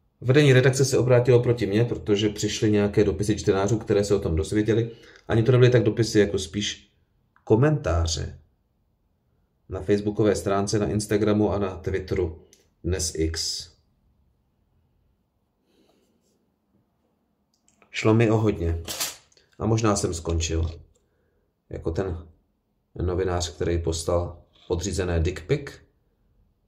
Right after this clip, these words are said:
a šel za to na ulici. Dělal gentlemana, že teda se věnuje Anglii a anglickému fotbalu, a skončil. Za dick pic. A ani ho neměl moc velký.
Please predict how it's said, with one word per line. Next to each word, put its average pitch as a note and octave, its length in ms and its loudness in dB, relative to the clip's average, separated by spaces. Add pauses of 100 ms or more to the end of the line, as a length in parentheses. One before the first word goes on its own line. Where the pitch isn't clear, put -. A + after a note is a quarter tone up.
(120)
a - 20 -20
šel - 300 -4
za E2+ 140 -2
to E2+ 140 -4
na F2 120 -2
ulici. D#2+ 480 -2 (1300)
Dělal G2 540 0
gentlemana, B2 960 2
že E2+ 100 -4
teda F2 380 -6 (720)
se - 160 -6
věnuje F2+ 360 0
Anglii B2 840 2 (120)
a E2 100 -2
anglickému F#2 600 -2
fotbalu, G2 760 -2 (500)
a G2 60 -10
skončil. E2 580 -4 (1400)
Za G2+ 140 2
dick F#2 240 -2
pic. D#2+ 320 -8 (120)
A E2+ 120 -2
ani G2+ 180 0
ho G2 120 2
neměl F#2+ 280 -2
moc F2 180 -4
velký. D#2+ 500 0